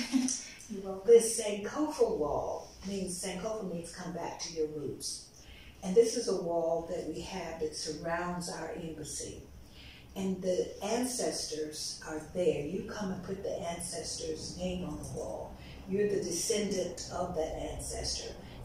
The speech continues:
Speaker 2: and you put their name on the wall. We have,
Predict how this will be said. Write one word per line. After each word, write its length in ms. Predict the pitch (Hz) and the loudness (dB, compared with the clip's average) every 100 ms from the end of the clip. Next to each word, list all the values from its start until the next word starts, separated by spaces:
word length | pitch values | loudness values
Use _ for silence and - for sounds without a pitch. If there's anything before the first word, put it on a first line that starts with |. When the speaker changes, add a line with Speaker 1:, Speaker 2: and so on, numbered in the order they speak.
| 175 | -8
Speaker 2:
and 160 | 170 | -2
you 180 | 185 202 | 0 0
put 220 | 196 - | -2 -2
their 140 | - 156 | -2 -2
name 340 | 160 156 147 | -2 -6 -6
on 80 | 147 | -6
the 60 | - | -6
wall. 460 | 151 - - - - - - - 202 | -6 -6 -8 -10 -12 -12 -12 -10 -6
We 100 | 196 | -2
have, 260 | 208 - | -2 -2